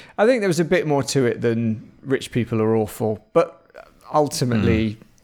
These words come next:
Speaker 2: They kind of are.
Speaker 1: it,
Speaker 2: Yeah,
Speaker 1: you know,
Speaker 2: there they are.
Speaker 1: they are. Um,
Speaker 2: Mm.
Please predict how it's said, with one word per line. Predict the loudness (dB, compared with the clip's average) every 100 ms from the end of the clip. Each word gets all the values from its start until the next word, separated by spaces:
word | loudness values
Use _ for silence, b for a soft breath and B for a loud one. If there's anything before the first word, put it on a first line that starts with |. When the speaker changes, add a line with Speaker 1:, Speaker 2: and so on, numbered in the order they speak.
| -8
Speaker 2:
They | -2
kind | 0 2
of | 0
are. | -2 -4
Speaker 1:
it, | -6 -10 -4
Speaker 2:
Yeah, | -4
Speaker 1:
you | -4
know, | -2
Speaker 2:
there | 0
they | 0
are. | -2
Speaker 1:
they | -6
are. | -10 -12 B B B B -4
Um, | 0 0 -2 -6 -6
Speaker 2:
Mm. | -6 -8